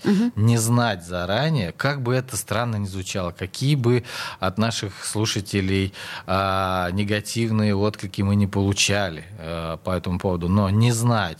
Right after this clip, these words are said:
Speaker 2: за ребёнка, кем он будет, это нормально и это важно. Не знать, кем он должен быть и кем он должен стать.
Speaker 1: Слушайте, у меня есть несколько знакомых, э, в моей жизни, которые чётко планируют свою жизнь.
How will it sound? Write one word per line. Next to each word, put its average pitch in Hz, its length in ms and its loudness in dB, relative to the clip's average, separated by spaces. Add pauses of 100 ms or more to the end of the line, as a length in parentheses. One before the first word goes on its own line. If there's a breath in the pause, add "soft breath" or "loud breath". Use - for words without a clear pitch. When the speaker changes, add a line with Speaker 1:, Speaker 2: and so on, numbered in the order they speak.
Speaker 2:
за 92 280 -4
ребёнка, 92 500 -2
кем 85 320 -2
он 82 180 -2
будет, 139 380 0 (560 loud breath)
это 104 560 0
нормально 98 640 0
и - 40 -2
это 98 240 -2
важно. 82 440 -2 (260)
Не 92 300 0
знать, 117 480 0 (260)
кем 107 220 2
он 110 100 2
должен 104 400 2
быть 107 280 -2
и 85 140 -6
кем 92 280 0
он 87 80 0
должен 82 380 -2
стать. - 300 -2 (140)
Speaker 1:
Слушайте, 214 340 2
у - 20 4
меня 214 160 4
есть 240 140 -2
несколько 214 380 0
знакомых, 247 680 0
э, 180 240 -4
в 180 40 -4
моей 214 240 2
жизни, 180 320 2
которые 220 360 0
чётко - 360 0
планируют 220 680 2
свою 196 480 2
жизнь. 185 500 0